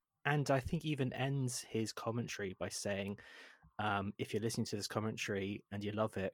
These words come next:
great. If you hate it, you'll want to hear my excuses." And then he ends it with saying, um, "If you didn't like the movie, I hope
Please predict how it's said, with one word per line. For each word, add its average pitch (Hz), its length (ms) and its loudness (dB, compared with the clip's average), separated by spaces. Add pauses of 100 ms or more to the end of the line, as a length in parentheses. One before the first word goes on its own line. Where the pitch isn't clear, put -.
great. 95 400 0
If - 120 -10
you 98 240 -2
hate 110 320 0
it, 98 200 2 (340)
you'll 101 160 0
want 107 180 -2
to - 60 -8
hear 107 120 0
my 101 140 0
excuses." - 920 -2 (420)
And 107 140 0
then 110 180 4
he 117 160 2
ends 117 300 4
it 101 180 2
with 104 140 -4
saying, 104 580 2 (400)
um, 110 400 4
"If - 140 -4
you 120 60 2
didn't 120 200 2
like 113 200 4
the 101 100 -4
movie, 107 440 2
I 107 120 2
hope 120 160 2